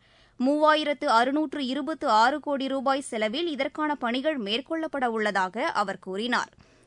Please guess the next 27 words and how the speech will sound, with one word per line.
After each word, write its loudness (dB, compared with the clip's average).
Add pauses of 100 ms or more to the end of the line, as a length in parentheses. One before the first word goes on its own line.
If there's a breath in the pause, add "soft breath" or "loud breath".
(140 soft breath)
புனேயின் 0
பொருளாதார 4
வளர்ச்சிக்கும் -2
இது 0
உதவிடும் 0
என்றும் -4
அவர் -2
தெரிவித்தார். -2 (440 soft breath)
ஜாரியா 6
நிலக்கரி 0
சுரங்க -4
திட்டம் -4
காரணமாக 2
பாதிக்கப்படும் 2
மக்களுக்கு -2
மறுவாழ்வு 2
வழங்க 0
வகை -2
செய்வதற்கான -2
மாற்றி 2
அமைக்கப்பட்ட -4
திட்டத்திற்கும் -4
அமைச்சரவை 0
ஒப்புதல் -4
அளித்ததாக -2
அவர் -4
கூறினார். -4